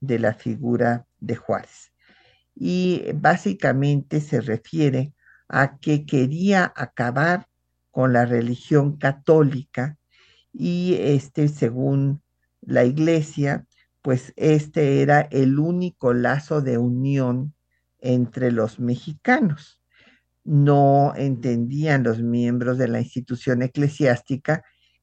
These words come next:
que lo que se estaba construyendo era un Estado nacional y que en este Estado nacional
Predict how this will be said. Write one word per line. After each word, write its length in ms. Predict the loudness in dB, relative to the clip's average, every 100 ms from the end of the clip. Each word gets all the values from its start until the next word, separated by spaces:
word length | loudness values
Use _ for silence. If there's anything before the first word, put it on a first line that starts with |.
| -4
que 160 | 2
lo 220 | 2 2 -2
que 100 | -10
se 140 | -8
estaba 720 | -12 -2 2 2 2 0 -2 _ _ _
construyendo 1120 | -4 -4 -4 -6 -4 -2 -2 0 0 0 -2
era 340 | -2 0 0 0
un 180 | 0 0
Estado 600 | -4 -6 0 2 2 -2
nacional 920 | -4 -6 -8 -6 -4 0 0 -2 -8 _ _ _ _ _
y 280 | -6 -6 -4
que 400 | -2 0 0 -2
en 180 | -2 -2
este 280 | -2 -4 -6
Estado 400 | -2 0 2 0
nacional 840 | -2 -4 -6 -4 -2 -2 -2 -4